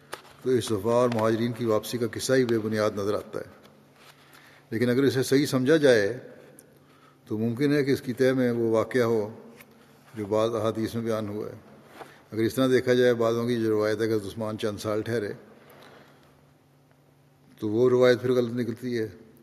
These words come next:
اگر اس کو صحیح مانا جائے، اور اگر اس کو غلط سمجھا جائے تو پھر تین مہینے بعد، چار مہینے بعد واپس آ گئے۔ لیکن بہرحال، حضرت مرزا بشیر احمد صاحب کی تحقیق یہ ہے کہ یہ بات غلط ہی ہے۔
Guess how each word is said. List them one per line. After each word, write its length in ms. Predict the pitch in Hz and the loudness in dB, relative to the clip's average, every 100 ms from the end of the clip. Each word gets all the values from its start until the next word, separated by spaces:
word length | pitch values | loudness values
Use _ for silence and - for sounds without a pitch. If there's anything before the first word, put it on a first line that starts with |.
| - | -16
اگر 140 | 110 113 | -6 -6
اس 100 | 107 | -4
کو 120 | 110 | -6
صحیح 200 | 117 110 | -4 -4
مانا 220 | 104 101 | -4 -6
جائے، 220 | 98 92 101 - - - - - - - - | -6 -8 -12 -20 -20 -20 -20 -20 -20 -20 -8
اور 200 | 110 113 | -2 0
اگر 160 | 113 | 2
اس 200 | 117 - | 0 -2
کو 380 | - 127 - - | 2 2 2 -2
غلط 360 | 117 117 - - | -4 -4 -6 -6
سمجھا 260 | 123 123 | -2 0
جائے 200 | 120 117 | 2 2
تو 120 | 107 104 | 2 -2
پھر 100 | 104 | -6
تین 280 | 117 110 | -6 -4
مہینے 240 | 113 110 110 | -2 -2 -2
بعد، 140 | 110 | -4
چار 220 | 107 110 | -2 -2
مہینے 200 | 104 107 | -2 -4
بعد 180 | 107 107 | -6 -4
واپس 260 | 104 101 101 | -6 -6 -6
آ 80 | 107 | -4
گئے۔ 120 | 117 | -2
لیکن 240 | 120 113 | -4 -2
بہرحال، 380 | 117 120 117 113 - - - - - - - - - _ _ _ _ - _ - _ _ - - - - - - - - _ - | 0 2 2 0 -6 -18 -20 -20 -20 -20 -20 -20 -20 _ _ _ _ -20 _ -20 _ _ -20 -20 -20 -20 -20 -20 -20 -20 _ -16
حضرت 180 | 107 101 | -12 -8
مرزا 180 | 107 110 | -4 -4
بشیر 200 | 101 123 | 0 2
احمد 120 | 120 | 2
صاحب 120 | 120 | 0
کی 80 | 113 | -2
تحقیق 340 | 110 107 117 110 | -2 -2 -2 -2
یہ 180 | 117 | 2
ہے 140 | 117 113 | 2 2
کہ 60 | |
یہ 300 | 120 113 110 117 - - - - - - - _ - _ _ - | 0 2 2 0 -8 -20 -20 -20 -20 -20 -20 _ -20 _ _ -6
بات 260 | 110 107 | -4 -4
غلط 460 | 104 107 107 - 107 | -4 -4 -4 -6 -12
ہی 120 | 104 | -10
ہے۔ 180 | 98 - | -6 -8